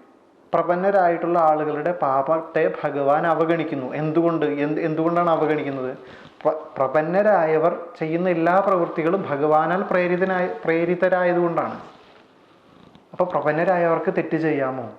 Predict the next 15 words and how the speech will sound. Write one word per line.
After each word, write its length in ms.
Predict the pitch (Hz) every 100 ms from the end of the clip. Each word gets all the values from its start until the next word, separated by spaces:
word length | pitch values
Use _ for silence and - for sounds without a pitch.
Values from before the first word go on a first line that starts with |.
| -
എന്ന് 160 | 135 139
ചോദിക്കാം. 400 | 131 110 104 120 - - - -
തെറ്റ് 160 | 151 175
ചെയ്യാം. 440 | 175 156 147 143 - - _ - - 135
അസത്ത് 400 | 131 190 190 -
ക്ഷരം 420 | - 190 190 190
എന്നുള്ളതും 340 | 180 175 180
ഭഗവാന്റെ 400 | 156 156 151 156
പേര് 280 | 160 151 151
തന്നെയാണ്. 340 | 147 143 131 - - - _ _ - - -
അസത്തായിട്ടുള്ളതും 840 | 120 139 147 - 185 175 175 170 196
ക്ഷരമായിട്ടുള്ളതും 960 | - 151 156 170 160 156 151 131 120 - - - -
തെറ്റായിട്ടുള്ളതും 840 | 147 151 - 202 196 190 190 202
ഭഗവാൻ 440 | 185 165 175 180 180
തന്നെയാണ്. 320 | 170 156